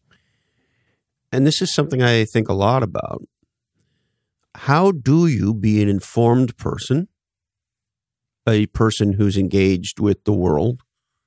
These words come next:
a person who tries to make a difference in the world,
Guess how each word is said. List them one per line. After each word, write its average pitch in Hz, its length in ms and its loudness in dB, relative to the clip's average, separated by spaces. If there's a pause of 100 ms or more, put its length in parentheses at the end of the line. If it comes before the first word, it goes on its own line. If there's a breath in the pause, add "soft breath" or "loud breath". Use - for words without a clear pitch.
(760)
a 98 120 2
person 98 480 0
who 92 580 0 (720)
tries 107 240 0
to 101 80 -2
make 95 180 0
a 92 40 2
difference 101 500 -2
in 90 80 0
the 85 100 -2
world, - 400 -4